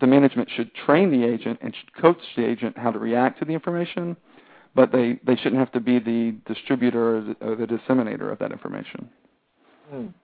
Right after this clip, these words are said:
Speaker 2: So a takeaway from you on this would be that, uh, there's a big chunk of our, our database that needs to push down some of this information to the agent level where they can actually use it and, um,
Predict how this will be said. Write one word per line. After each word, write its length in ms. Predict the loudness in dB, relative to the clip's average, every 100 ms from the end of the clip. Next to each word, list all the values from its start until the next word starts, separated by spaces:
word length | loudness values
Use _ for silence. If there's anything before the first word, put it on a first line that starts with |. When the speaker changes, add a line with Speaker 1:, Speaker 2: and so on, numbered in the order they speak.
| _ _ -6
Speaker 2:
So 280 | -4 -4
a 40 | -6
takeaway 560 | -6 -4 -4 -4 -4 -6
from 140 | -4
you 160 | -2 0
on 160 | -2
this 180 | -4 -6 -8
would 140 | -10
be 180 | -6 -4
that, 280 | -4 -4 -6 -6
uh, 300 | -4 -2 -4
there's 260 | -6 -6 -8
a 60 |
big 300 | -6 -4 -4 -4
chunk 220 | -6 -4
of 140 | -4 0
our, 340 | 2 2 -2 -8 _ _ _ _
our 140 | -8 -6
database 600 | -4 -4 -4 -4 -6 -16 -6
that 180 | -6 -4
needs 240 | -8 -8 _
to 80 | -16
push 340 | -16 _ -4 -4 -4
down 500 | -4 -2 -2 -4 -6 -12 _ -8
some 160 | -6
of 60 | -4
this 120 | -6 -8
information 760 | -10 -8 -4 -4 -6 -10 -8 -6
to 300 | -4 -4 -6
the 160 | -4 -4
agent 300 | -4 -6 -2
level 420 | -2 -2 -4 -8 _ _ _ -8
where 220 | -4 -4
they 100 | -4
can 140 | -4
actually 420 | -4 -4 -6 -10
use 380 | -8 -6 -6 -6 -4
it 220 | -4 -6 -10
and, 400 | -6 -4 -4 -4
um, 460 | -4 -2 -4 -8